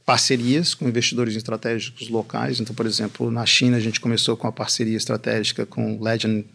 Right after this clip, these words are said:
ah, Capital, que faz parte do Legend Holdings, que é o venture capital arm do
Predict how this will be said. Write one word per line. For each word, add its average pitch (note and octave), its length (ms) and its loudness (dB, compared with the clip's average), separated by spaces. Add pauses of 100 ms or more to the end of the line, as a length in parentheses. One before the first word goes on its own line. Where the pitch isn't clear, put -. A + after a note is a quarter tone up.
(140)
ah, G2 140 -6
Capital, A#2+ 500 0 (140)
que - 80 -20
faz A2 200 0
parte G#2+ 380 0
do G#2+ 140 -4
Legend G#2 320 0
Holdings, D#3 480 6
que - 120 -2
é A#2+ 80 4
o A2+ 80 2
venture A2+ 240 0
capital A#2 400 -2
arm A2+ 260 0
do A2 280 -2